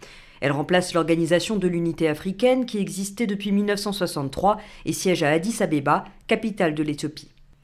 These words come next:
Depuis sa création, le modèle institutionnel de l'Union africaine s'inspire largement de l'Union européenne avec une intention déclarée de partage d'autorité.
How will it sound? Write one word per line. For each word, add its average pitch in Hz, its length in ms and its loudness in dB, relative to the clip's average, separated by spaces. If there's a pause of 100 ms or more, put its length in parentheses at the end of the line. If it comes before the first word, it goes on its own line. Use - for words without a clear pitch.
(420)
Depuis 254 240 -2
sa 269 140 4
création, 226 560 0
le 294 120 4
modèle 214 300 4
institutionnel 202 720 0
de 185 80 0
l'Union 196 280 2
africaine 196 480 0
s'inspire 214 420 -4
largement 175 460 0
de 165 80 -2
l'Union 170 300 0
européenne 156 640 0
avec 160 360 -2
une 175 80 -2
intention 160 480 -6
déclarée 165 460 -2
de 180 100 -2
partage 202 560 -2
d'autorité. 156 560 -8